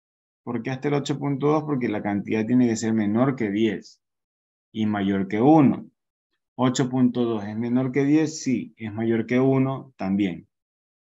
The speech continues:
Entonces, aquí tú puedes tener en consideración que te quedaría dos,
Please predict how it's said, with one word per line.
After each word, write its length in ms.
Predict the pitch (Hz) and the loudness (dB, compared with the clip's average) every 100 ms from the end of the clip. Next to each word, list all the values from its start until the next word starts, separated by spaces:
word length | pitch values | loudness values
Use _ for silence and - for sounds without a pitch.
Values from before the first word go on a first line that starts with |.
| _ _ _ - | _ _ _ 0
Entonces, 640 | 160 165 143 139 139 - - | 4 4 4 0 -6 -12 -14
aquí 220 | 107 107 | -8 -6
tú 160 | 107 | -6
puedes 460 | 101 113 117 117 - | -2 0 0 -4 -8
tener 240 | 120 120 | -6 -4
en 100 | 120 | -2
consideración 920 | 120 123 123 127 135 160 147 131 - _ _ _ | -2 -2 0 -2 -2 0 -2 -2 -8 _ _ _
que 80 | - | -8
te 160 | 113 117 | -4 -2
quedaría 680 | 117 110 120 120 117 117 - _ _ _ _ _ _ _ | 0 2 4 4 2 -2 -10 _ _ _ _ _ _ _
dos, 880 | 95 104 120 117 117 117 - - | -14 -4 0 0 0 -4 -8 -16